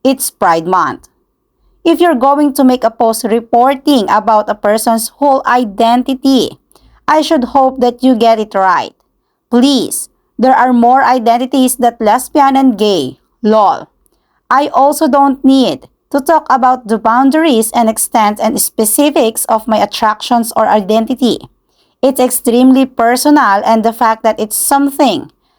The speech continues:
I need to clarify despite the including the statement that I am queer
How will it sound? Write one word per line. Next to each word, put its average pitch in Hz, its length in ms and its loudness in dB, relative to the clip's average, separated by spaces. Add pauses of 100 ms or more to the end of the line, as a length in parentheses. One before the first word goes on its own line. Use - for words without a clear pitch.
(120)
I 285 200 -2
need 285 280 2
to - 20 -2
clarify 240 680 0
despite 226 640 -4
the 208 80 -6
including 254 680 0
the 220 140 -2
statement 240 720 -2
that 233 160 0
I 214 160 2
am 226 80 -2
queer 220 400 0